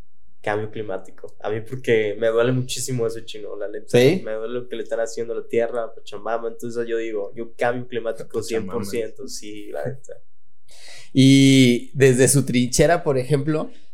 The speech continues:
Speaker 2: yo les pregunto, para ustedes, ¿quién es el principal responsable de estos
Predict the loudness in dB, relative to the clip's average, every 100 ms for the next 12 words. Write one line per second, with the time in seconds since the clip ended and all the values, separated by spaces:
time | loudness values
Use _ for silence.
0 | 2 6 6 6 4 6 4 4 2 0
1 | -6 -10 -6 2 4 4 4 4 6 6
2 | 4 -4 -8 4 6 6 4 2 -2 -2
3 | 4 4 4 0 0 0 0 4 4 4
4 | 0 2 2 4 4 4 2 -2 -4 2
5 | 4 4 2 -2 -2